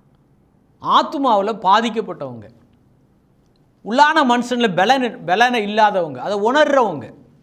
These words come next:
"என்னால இந்த காரியத்தை செய்ய முடியலே" அப்படின்னு சொல்லி உணர்வடைகிறவங்க. அப்படி உணர்வடைகிறவங்க, என்னிடத்தில் இல்லை என்று ஒத்துக்கொள்ளுகிறவங்க. எனக்கு வேணும், ஆனா என்னிடத்தில் இல்லை,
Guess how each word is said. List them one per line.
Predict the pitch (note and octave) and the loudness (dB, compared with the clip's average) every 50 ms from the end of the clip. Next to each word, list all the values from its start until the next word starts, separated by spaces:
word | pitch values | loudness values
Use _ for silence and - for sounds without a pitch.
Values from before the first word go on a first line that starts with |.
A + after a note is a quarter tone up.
| _ _ _ _ _ - | _ _ _ _ _ -8
"என்னால | D3+ F3+ A3+ C4 C#4+ D4 C#4+ | -6 0 2 2 2 2 2
இந்த | C4+ C4 B3 | 2 0 0
காரியத்தை | G#3+ A3+ A#3 C4 C4+ B3 C4+ B3+ A#3 | 2 2 2 2 2 -2 -4 -6 -6
செய்ய | - G#3+ A3+ B3+ B3 A#3 | -4 -6 -2 -2 -2 -2
முடியலே" | A3+ A3+ A#3 A#3 A3+ A3+ G#3+ G3 D#3 B2 - - | 0 -2 -2 -2 -2 -2 -2 -2 -4 -6 -10 -12
அப்படின்னு | - D3+ F3 F#3+ G#3 A3 G3+ | -6 -6 -4 -4 -4 -8 -8
சொல்லி | G3+ F#3+ F#3 G3 G3+ G3 F3+ D3 B2+ - - - - _ _ _ _ _ _ _ A#2+ C3 | -8 -10 -8 -6 -6 -6 -6 -6 -8 -12 -18 -20 -20 _ _ _ _ _ _ _ -10 -6
உணர்வடைகிறவங்க. | D#3+ G3+ A#3 C4+ C4+ C4 A#3+ G3+ F#3 E3+ D3 B2+ A2 G#2+ G#2 F#2+ - _ _ _ _ _ _ _ _ _ _ _ _ _ _ _ _ _ _ _ _ _ _ _ _ _ _ | -4 0 2 2 4 4 2 0 -2 -4 -6 -8 -12 -14 -18 -20 -20 _ _ _ _ _ _ _ _ _ _ _ _ _ _ _ _ _ _ _ _ _ _ _ _ _ _
அப்படி | - C3 C3 D3+ D3 | -20 -18 -14 -12 -10
உணர்வடைகிறவங்க, | C#3+ D3 F3 A3 C4+ D4+ D4+ C#4 B3+ G#3+ G#3 F#3+ E3 D#3 C#3 C3 B2+ B2+ C3 C3+ - _ _ | -6 -4 -2 2 2 2 4 4 2 2 2 -2 -2 -4 -6 -8 -12 -12 -14 -14 -18 _ _
என்னிடத்தில் | - D#3 G3 G#3 A3+ A3 A#3 A3+ | -12 -8 -4 -4 -4 -2 -2 -4
இல்லை | G#3 G3 G#3+ A#3+ C4 C4+ D4 C#4+ C#4 | -4 -2 0 0 2 4 4 4 4
என்று | C4 A#3+ A3+ A3+ A3 A3+ | 2 0 0 2 2 0
ஒத்துக்கொள்ளுகிறவங்க. | A3 A3+ D4 C4 C4 A#3 G3+ F3+ D#3 C#3 C3+ A2+ G#2 G2+ - - _ _ _ _ _ _ _ _ _ _ _ _ _ _ _ _ _ _ _ _ _ _ _ _ _ _ _ _ _ _ _ _ _ _ _ _ _ | 0 -2 -8 -4 -4 -6 -6 -6 -10 -10 -12 -14 -16 -20 -20 -20 _ _ _ _ _ _ _ _ _ _ _ _ _ _ _ _ _ _ _ _ _ _ _ _ _ _ _ _ _ _ _ _ _ _ _ _ _
எனக்கு | - B2+ D3 D#3+ D3+ D#3+ | -16 -12 -12 -10 -8 -4
வேணும், | E3+ G3+ A3+ A#3+ A#3+ A#3+ B3 A#3 - - - - - _ _ - | 0 0 2 2 0 -4 -4 -6 -10 -16 -20 -20 -20 _ _ -16
ஆனா | C3 C#3 D#3 | -12 -10 -10
என்னிடத்தில் | D#3 D3+ D3+ C#3+ D3 D3+ D3 | -10 -10 -10 -12 -12 -12 -12
இல்லை, | C#3 C3+ C3+ C#3 C3+ C3 - - | -12 -12 -12 -12 -14 -14 -16 -18